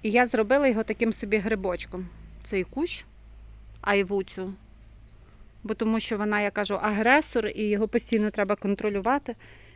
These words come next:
Вона мені лізе кругом, де її не положено. Ось таке воно. І грибочок такий гарненький, обережненький. Ось так. Але йду я хвалитися, звісно,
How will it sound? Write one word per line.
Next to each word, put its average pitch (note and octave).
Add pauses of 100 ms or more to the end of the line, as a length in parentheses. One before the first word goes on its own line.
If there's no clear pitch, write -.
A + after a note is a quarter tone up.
(140)
Вона G#3
мені G3
лізе C4
кругом, A#3
де A3
її G#3+
не G#3+
положено. G#3 (1700)
Ось G3
таке F#3
воно. F3+ (600)
І G#4+
грибочок A#3+
такий G#3
гарненький, G3+ (380)
обережненький. F#3+ (840)
Ось F#3+
так. - (120)
Але G#3
йду G#3
я C#4
хвалитися, G#3+
звісно, G3+